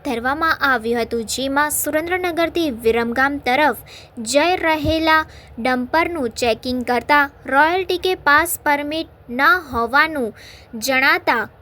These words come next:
ખાણ ખનીજની ટીમ દ્વારા જપ્ત કરવામાં આવ્યું હતું.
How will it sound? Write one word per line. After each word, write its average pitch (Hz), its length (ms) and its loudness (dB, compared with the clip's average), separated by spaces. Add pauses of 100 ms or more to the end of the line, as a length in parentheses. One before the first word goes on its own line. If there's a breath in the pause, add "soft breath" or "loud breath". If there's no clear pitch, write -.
(160)
ખાણ 359 300 2 (100)
ખનીજની 330 560 -4
ટીમ 311 260 -4 (120)
દ્વારા 254 420 4 (320)
જપ્ત 240 320 -4
કરવામાં 302 460 2
આવ્યું 330 300 0
હતું. 311 220 -4